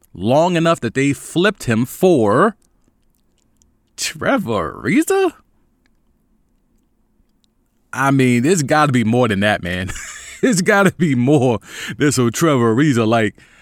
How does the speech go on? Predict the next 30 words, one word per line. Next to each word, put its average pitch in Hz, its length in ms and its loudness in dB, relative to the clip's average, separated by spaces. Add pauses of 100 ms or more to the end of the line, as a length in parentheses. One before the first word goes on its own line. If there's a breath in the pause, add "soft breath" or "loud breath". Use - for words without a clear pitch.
(280 soft breath)
there, 165 300 0
there 160 140 0
was 175 120 0
some 135 160 -2
talk - 300 -2
that 110 180 -2
maybe 143 320 2
they're 135 140 2
gonna 123 240 0
try 123 340 0
to 107 80 -2
use 104 380 0
Myers 110 360 -2
Leonard 117 360 0
in 98 160 -2
a 87 80 -6
trade 113 600 -2
for 92 360 -4
Bradley 101 380 -4
Beal 113 300 0
because 98 360 -4
they 95 100 -4
need 101 320 -6
money 107 400 -2
to 98 140 -8
make 92 160 -8
the 90 80 -14
contracts 110 640 -4
work 110 320 -2
and 87 160 -6